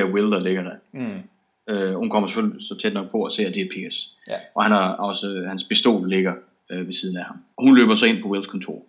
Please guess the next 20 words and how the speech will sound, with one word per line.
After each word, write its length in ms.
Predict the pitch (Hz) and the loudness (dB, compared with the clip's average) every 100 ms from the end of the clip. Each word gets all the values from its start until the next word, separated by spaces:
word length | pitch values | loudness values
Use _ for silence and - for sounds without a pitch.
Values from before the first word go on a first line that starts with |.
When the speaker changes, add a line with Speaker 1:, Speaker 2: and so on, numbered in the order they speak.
| - | -12
Speaker 1:
derefter. 340 | - - - - _ _ _ _ _ _ - - - | -12 -12 -16 -20 _ _ _ _ _ _ -20 -8 4
Vi 60 | |
hopper 200 | 123 135 | 6 6
tilbage 320 | 135 120 143 156 | 6 6 6 4
til 400 | - 101 95 95 | 2 2 2 2
Will, 360 | 98 165 190 190 - - | 4 4 4 0 -14 -10
som 120 | 117 | 0
nu, 360 | 110 120 135 - - | 4 4 4 0 -4
øh, 240 | 110 104 98 | 2 4 4
jo 80 | |
sniger 340 | 95 - 147 101 | 0 0 2 2
sig 140 | 156 | 4
rundt 160 | 113 113 | 4 2
i 40 | 95 | 4
byen. 240 | 120 98 | 4 4
Det 80 | - | 0
samme 220 | 101 107 | -2 0
gør 100 | 107 | 0
de 100 | 95 | -2
tre 240 | - 104 | -2 -4